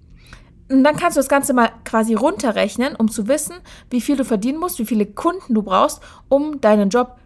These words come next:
kündigen zu können. Ich sag jetzt nicht, ne, ganz kurzer Disclaimer, dass du deinen Job unbedingt kündigen musst, wenn du deinen Job liebst. Keep going. Ich weiß aber, dass ganz viele ihren Job nicht lieben, sonst würdest du dir diese Podcast-Folge auch nicht anhören.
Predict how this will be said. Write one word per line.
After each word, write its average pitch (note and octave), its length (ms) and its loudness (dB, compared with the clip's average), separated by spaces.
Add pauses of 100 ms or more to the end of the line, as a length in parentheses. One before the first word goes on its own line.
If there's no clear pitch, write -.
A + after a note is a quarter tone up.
(100)
kündigen G#3 380 2
zu - 140 -12
können. - 260 -12 (400)
Ich A3 140 -4
sag B3+ 160 4
jetzt A#3 160 0
nicht, D4+ 280 0
ne, A#3+ 400 0
ganz A3 200 -2
kurzer G#3 240 -2
Disclaimer, A3 480 2
dass G#3 140 -4
du G#3 60 -4
deinen F#3+ 180 2
Job A3 180 0
unbedingt A#3 260 0
kündigen A#3 300 0
musst, C4 180 0
wenn G#3+ 100 0
du G#3 80 4
deinen G3+ 160 4
Job G3 200 2
liebst. C4+ 500 -2 (240)
Keep F#3 220 -8
going. B3+ 340 8 (540)
Ich - 100 -20
weiß A3+ 240 2
aber, D4 140 6
dass G3+ 140 -2
ganz G#3+ 220 -4
viele A#3 140 -2
ihren G#3 120 -4
Job F#3+ 240 -2
nicht G3 340 -4
lieben, E4+ 320 -4 (160)
sonst A3 240 -4
würdest A3 240 2
du A3 60 0
dir G3+ 120 2
diese F#3+ 200 -6
Podcast-Folge F#3 520 -10
auch F3+ 60 -12
nicht F#3+ 200 -8
anhören. C4 440 0